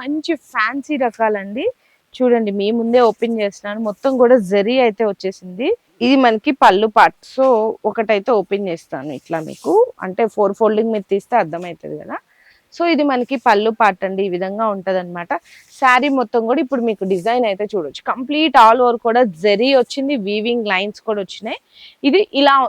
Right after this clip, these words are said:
డిజైన్స్ అయితే ఉంటాయండి. ఇందులో ఇంకా చాలా రకాలు ఉన్నాయి. చూడండి, ఇట్లా మనకి చాలా రకాలు, చాలా కలర్లు, చాలా డిజైన్స్ చూస్తున్నారు కదా. ఇవన్నీ కూడా కేవలం మీకు నైంటీ రూపీస్కే పర్చేస్ చేసేసుకోవచ్చు each one శారీని. నైంటీ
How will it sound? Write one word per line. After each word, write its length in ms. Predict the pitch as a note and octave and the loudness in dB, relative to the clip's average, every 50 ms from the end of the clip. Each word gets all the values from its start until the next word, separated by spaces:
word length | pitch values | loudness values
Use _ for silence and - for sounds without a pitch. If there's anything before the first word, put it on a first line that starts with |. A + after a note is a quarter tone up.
| G#3 A3 | -2 -2
డిజైన్స్ 380 | A#3+ G#3 A3 C#4 D4 D#4 D4+ D4+ C#4 | -2 -2 0 0 0 0 0 0 0
అయితే 180 | B3 A3+ - C#4 B3+ A#3 | 0 0 -2 -2 -2 -4
ఉంటాయండి. 400 | A3+ A3 G#3 A#3 A3 A3 B3 C#4+ D4 | -4 0 2 2 2 2 2 0 2
ఇందులో 200 | C4+ B3+ C#4 C#4 C4+ | 2 4 4 4 4
ఇంకా 140 | A#3 C4+ C#4 - - | 4 4 2 4 4
చాలా 260 | C#4 - A3+ C4 C#4 D4+ D4 C#4 | 4 6 8 8 10 10 10 8
రకాలు 320 | B3+ - C4 C4+ C4+ C4+ B3 | 6 6 6 6 6 4 2
ఉన్నాయి. 240 | A#3+ A#3 A3+ A#3+ A#3+ - | -2 -2 -2 -4 -2 -2
చూడండి, 340 | C4 A#3+ G3+ G3 F#3+ F3+ F#3 _ _ _ _ _ _ - B3+ | 0 0 0 -2 -4 -8 -12 _ _ _ _ _ _ -6 -2
ఇట్లా 160 | G#3+ C4 B3+ B3+ | 0 0 0 2
మనకి 220 | B3 A#3+ A#3 B3+ B3 - | 0 -2 -2 -4 0 2
చాలా 240 | B3+ A3+ A3+ B3 B3+ C4 B3+ | 4 6 8 8 8 8 6
రకాలు, 360 | A#3+ A#3 - C4 C#4 C#4+ C#4+ C4+ - C4 | 4 4 4 4 6 6 4 2 2 2
చాలా 220 | A3+ G#3+ G#3 G3+ G3 - | 2 2 2 0 0 0
కలర్లు, 420 | A3 A3+ B3 C4 C#4 C4 C#4 D4 D#4 C4 - | 0 2 2 2 2 2 0 -2 -4 -4 -2
చాలా 220 | C4 G#3+ G#3 G#3 G#3 G3+ F#3 | 0 0 0 0 0 -2 -2
డిజైన్స్ 480 | F#3+ E3+ F3 G#3 G3 G3 G3+ - - F3+ D#3+ - _ _ _ _ _ _ _ _ _ - - | -2 0 0 0 0 0 -4 -8 -10 -10 -10 -10 _ _ _ _ _ _ _ _ _ -2 0
చూస్తున్నారు 380 | D#4 D4+ - E4 E4 D#4+ C#4 C4+ | 0 0 2 2 2 2 4 4
కదా. 140 | B3 B3+ D#4 F#4 - _ _ _ _ - - D4 | 2 2 0 -2 -8 _ _ _ _ -2 0 2
ఇవన్నీ 420 | C4 C#4+ C4 B3 C4+ C#4+ D4+ E4 D4+ - C#4+ | 4 4 4 2 2 0 -2 -2 -2 0 2
కూడా 240 | C#4 B3+ B3 C4 C#4 C#4+ - _ - | 4 4 6 6 4 4 2 _ -2
కేవలం 440 | B3+ A#3+ A#3 A#3 A#3 A#3+ C4 C4 C#4 C#4 C4 | 2 4 4 4 4 2 -2 -4 -4 -4 -4
మీకు 200 | A#3+ A3 - - C4 B3+ A#3 A3 G#3 | -4 -4 -4 -4 -4 -4 -2 -2 -4
నైంటీ 380 | F#3+ G3 A#3 C#4+ E4 D#4+ E4+ E4+ D#4 C4+ | -4 -2 -2 -2 0 2 2 2 2 2
రూపీస్కే 440 | A#3 G#3 A#3 A3+ - _ - C4+ C#4+ - | -2 -4 -8 -10 -8 _ -4 -4 -4 -2
పర్చేస్ 360 | B3+ A3 F#3+ - - A3+ A3+ - - | -4 -4 -4 -4 -4 -4 -4 -2 -4
చేసేసుకోవచ్చు 640 | G#3 F#3+ - G3 G3 - - - F#3+ F3+ - - E4+ - - - B3+ | -4 -4 -4 -6 -8 -8 -8 -6 -6 -6 -4 -4 -4 -4 -4 -2 0
each 200 | B3+ C#4+ C4 - - C#4 | 0 0 0 -2 -2 -2
one 120 | C#4+ C#4 C#4 B3 - | 0 0 -2 -4 -2
శారీని. 440 | - A3 F#3+ G3 G3+ G#3+ G3+ F3 D#3 - _ _ - - _ _ - A#3 | 0 2 2 4 2 0 -2 -4 -6 -10 _ _ -20 -20 _ _ 2 4
నైంటీ 260 | A#3 C4 D4 C#4 D#4+ | 4 4 4 4 2